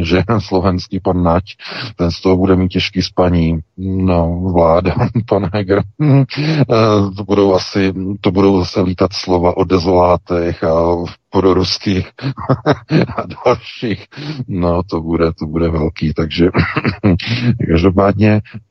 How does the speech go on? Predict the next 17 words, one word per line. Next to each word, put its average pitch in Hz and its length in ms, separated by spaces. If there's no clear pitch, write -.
vidíte, 120 720
to 143 100
je 139 60
zajímavé, 78 640
že 82 180
tam, 117 460
že 82 200
opravdu 135 400
tam 117 220
u 127 60
nich 127 140
na 117 100
tom 127 140
Slovensku 117 460
jakoby 117 340
to - 140
jde, 90 440